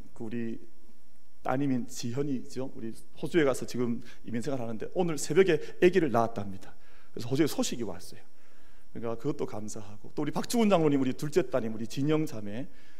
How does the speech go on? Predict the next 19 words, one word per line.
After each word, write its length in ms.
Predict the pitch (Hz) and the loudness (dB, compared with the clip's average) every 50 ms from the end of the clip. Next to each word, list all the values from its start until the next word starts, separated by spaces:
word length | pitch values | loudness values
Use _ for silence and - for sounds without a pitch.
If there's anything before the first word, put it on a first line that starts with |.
| - - - | -4 -4 -2
지금 180 | - 131 117 | -2 -2 2
몸을 220 | 104 127 151 165 160 | 4 4 4 4 2
틀고 320 | - - - 202 185 185 | 0 0 2 6 8 8
있는 100 | 139 135 | 8 6
중이랍니다. 540 | 131 - 131 123 104 90 95 98 - - - | 2 2 0 0 0 0 -2 -4 -4 -4 -4
그래서 200 | - - - - - - - - - - - - - | -4 -4 -4 -4 -4 -4 -4 -4 -4 -4 -4 2 6
열심히 360 | 131 151 165 - - 240 196 | 8 10 10 10 10 8 8
지금 240 | - - 147 147 147 - - - - | 6 6 4 4 2 0 -2 -4 2
아침을 380 | - - - - - - 165 156 | 4 4 4 6 6 6 6 6
병원에 340 | - - 175 156 156 156 147 | 6 4 6 6 8 6 6
가서 180 | 123 131 110 | 6 4 2
지금 220 | 110 143 135 127 165 - - - - - - | 2 0 0 0 0 -2 -2 -4 -4 -2 4
해산을 340 | - 160 156 - - 185 147 | 4 4 6 8 8 8 8
위해서 160 | 123 113 147 | 8 6 4
지금 220 | 123 120 - 131 120 | 4 4 0 0 2
몸을 220 | 113 156 135 139 | 2 2 0 0
틀고 200 | - - 135 131 | 0 0 0 0
있는, 120 | 127 120 - | 0 0 0
잘 300 | - 131 127 131 131 | 4 6 8 8 6